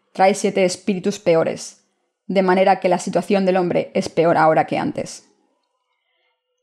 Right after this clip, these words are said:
En uno de mis sermones les hablé de que alguna gente se sorprendía y nos preguntaba:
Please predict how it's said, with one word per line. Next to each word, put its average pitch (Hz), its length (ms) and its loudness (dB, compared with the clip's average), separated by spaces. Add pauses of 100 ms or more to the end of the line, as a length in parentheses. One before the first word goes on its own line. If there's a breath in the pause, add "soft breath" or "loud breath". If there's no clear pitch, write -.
En 226 160 4
uno 240 100 4
de 240 60 2
mis 226 160 2
sermones 214 600 0
les 196 160 -2
hablé 180 340 0
de 185 160 0
que 185 60 0
alguna 196 280 2
gente 220 320 -2
se 202 120 -4
sorprendía 185 840 -2
y - 80 -2
nos 202 140 -2
preguntaba: 180 720 -2